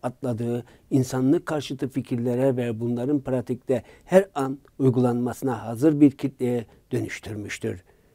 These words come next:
Böyle bir politikanın sonuçlarının gelmesi uzun sürmedi. Ancak bu tür ırkçılığa maruz kalan bir devlet, otuz bini çocuk olmak üzere yüz binden fazla insanı on ay boyunca kuşatmaya tabi tutabilir.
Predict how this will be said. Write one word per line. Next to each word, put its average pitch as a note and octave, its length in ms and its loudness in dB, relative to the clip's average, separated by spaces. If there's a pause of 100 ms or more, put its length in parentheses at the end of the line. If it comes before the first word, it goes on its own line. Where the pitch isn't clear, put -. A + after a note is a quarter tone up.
(320)
Böyle A2+ 300 -2
bir G#2+ 140 -2
politikanın A#2 640 0
sonuçlarının C3+ 720 2
gelmesi C#3 680 6
uzun A#2 280 -6
sürmedi. G#2 640 -8 (540)
Ancak B2 480 -2
bu D3+ 120 2
tür C#3 180 2 (460)
ırkçılığa B2 580 0
maruz C#3+ 380 0
kalan G#2+ 440 -8
bir A2 220 -4
devlet, C3 360 4 (480)
otuz C3 440 4
bini C3+ 220 8
çocuk A#2+ 340 -2
olmak D3 400 2
üzere D3 280 6
yüz D3 340 4
binden C#3+ 360 8
fazla C3 420 0
insanı B2+ 580 0 (400)
on E3+ 200 6
ay C#3+ 260 4
boyunca B2+ 400 4
kuşatmaya B2 640 -4
tabi A#2 340 -4
tutabilir. A2+ 680 0